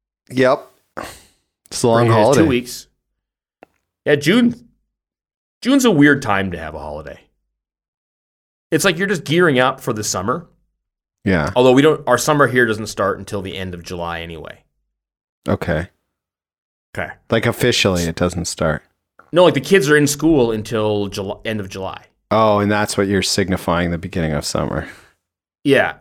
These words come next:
Speaker 2: yeah. And so they, they, uh, we, we have the two weeks in June, the beginning that, that our plan, our plan was to go to Italy, uh, but we, we didn't. So there's that.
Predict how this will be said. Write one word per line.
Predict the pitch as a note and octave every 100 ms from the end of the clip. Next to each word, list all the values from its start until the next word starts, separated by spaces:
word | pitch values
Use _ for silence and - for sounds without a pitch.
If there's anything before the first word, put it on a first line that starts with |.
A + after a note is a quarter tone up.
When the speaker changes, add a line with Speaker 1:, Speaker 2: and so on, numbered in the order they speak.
| _
Speaker 2:
yeah. | B2 F#2 F2
And | A2
so | A2 C#3+ B2 A#2 A2+ - _ _
they, | B2 A2+ A2 G#2+ -
they, | G#2+ G#2+ G#2 G#2 G2
uh, | G2+ G2+ G2 F#2+ F#2
we, | A2+ A2 A2
we | A2 G#2+
have | A#2 G2+
the |
two | - C#3
weeks | A#2 A2+ A2
in | F#2 F2
June, | G#2 A#2 A#2+ G#2+
the | F#2
beginning | E2+ G2+ F#2+ F#2 F2+ F#2
that, | D#2+ E2 _ _ _ _ -
that | -
our | B2+
plan, | - G3 A#3 D3+ G#2+ D3+ D3+
our | A2+
plan | A2 D3+ D3+ C#3
was | A#2+
to | A2+
go | A#2+
to | A#2 B2 A2
Italy, | F#2+ F#2 F#3+ A3 _ _ _ _ _ _ _ _
uh, | G2 F#2+ F#2+ F#2+ F#2 F#2 F2+ F2 D#2
but | G#2+ G2+ F#2+ -
we, | G2+ F#2
we | F#2
didn't. | F2 D#2+ E2 _ _ _ _ -
So | F2+
there's | E2+ E2+
that. | E2 C#2